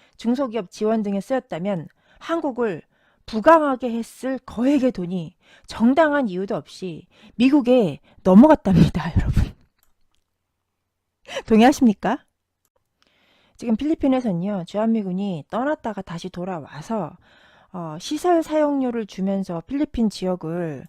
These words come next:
어, 군사기지로서 이용을 하고 있다라는 것을 예로 들면서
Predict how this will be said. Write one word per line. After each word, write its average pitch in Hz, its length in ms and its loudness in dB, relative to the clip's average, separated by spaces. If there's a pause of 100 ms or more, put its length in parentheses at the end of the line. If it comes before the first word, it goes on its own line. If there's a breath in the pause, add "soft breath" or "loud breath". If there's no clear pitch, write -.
(260 soft breath)
어, - 100 -18
군사기지로서 180 1400 0
이용을 247 400 6
하고 170 220 -4
있다라는 156 680 -6
것을 143 520 -8
예로 226 240 4
들면서 160 680 -4